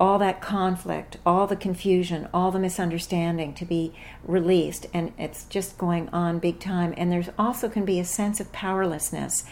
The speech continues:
because there's this idea that's prevalent is that I didn't choose this, that it's my lot for some reason. And again, as you recall, we did choose it.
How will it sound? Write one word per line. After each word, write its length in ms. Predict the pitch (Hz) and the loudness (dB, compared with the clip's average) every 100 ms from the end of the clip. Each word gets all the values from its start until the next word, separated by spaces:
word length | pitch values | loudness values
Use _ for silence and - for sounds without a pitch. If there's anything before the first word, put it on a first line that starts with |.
| - - - | -16 -14 -8
because 340 | 196 214 196 | -4 -2 0
there's 220 | 208 196 | 0 0
this 200 | 208 202 - | -2 -2 0
idea 680 | 202 185 208 226 185 170 175 - - - | 0 2 8 8 8 4 0 -12 0 4
that's 160 | 180 | 4
prevalent 500 | - 202 180 175 170 | 2 2 4 4 2
is 180 | 180 175 | 0 0
that 140 | 180 180 | 0 4
I 160 | 208 220 | 8 10
didn't 180 | 202 | 8
choose 400 | 180 - 233 226 | 6 8 12 10
this, 440 | 220 139 - - - - - - - | 8 0 0 -4 -8 -16 -20 -20 2
that 100 | 202 | 4
it's 160 | 180 208 | 4 4
my 200 | 190 185 | 4 8
lot 640 | 196 196 214 208 - - - | 8 10 8 6 2 -8 -4
for 100 | 190 | 0
some 320 | 180 202 180 | 2 4 4
reason. 480 | 180 190 180 156 170 - - - - - | 4 4 2 0 -6 -12 -18 -18 -14 0
And 220 | 190 180 - | 2 2 2
again, 560 | 190 165 208 196 180 180 | 0 4 4 6 4 4
as 220 | 180 175 | 2 2
you 80 | 180 | 0
recall, 560 | 180 214 220 190 175 | 0 2 4 6 4
we 240 | 175 185 175 | 4 4 4
did 340 | 190 233 226 | 6 6 6
choose 340 | - 170 151 | 0 0 -2
it. 140 | 151 | -6